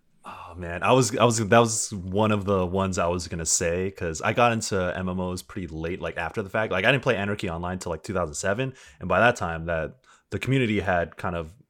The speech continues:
gone away at that point. There's still a lot of people, but the only people left were, like, the hardcore players who had everything. So I was like, "Ah, y'all, y'all don't wanna fuck with me." Uh,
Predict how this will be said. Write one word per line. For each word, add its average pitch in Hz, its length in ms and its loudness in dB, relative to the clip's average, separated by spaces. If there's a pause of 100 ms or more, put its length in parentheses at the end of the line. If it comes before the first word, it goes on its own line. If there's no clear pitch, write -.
(100)
gone 80 200 -2
away 131 200 2
at 113 80 0
that 80 80 0
point. 80 200 -8
There's 90 160 -6
still 104 100 -2
a - 20 2
lot 90 200 0
of - 60 -10
people, 92 220 -6
but 82 140 -6
the 113 60 -2
only 170 140 4
people 98 280 0
left 131 320 4
were, 90 260 -2
like, 80 220 -4
the - 60 -6
hardcore 95 440 2
players 85 380 -2
who 85 180 -8 (680)
had 104 200 2
everything. 95 520 0
So - 120 -6
I 82 60 -2
was 85 140 -6
like, 82 200 -6
"Ah, 92 680 -2
y'all, 92 600 0
y'all 101 160 4
don't 90 120 0
wanna 85 120 -4
fuck 87 220 -4
with 87 80 -10
me." 101 260 -4 (420)
Uh, 80 320 -8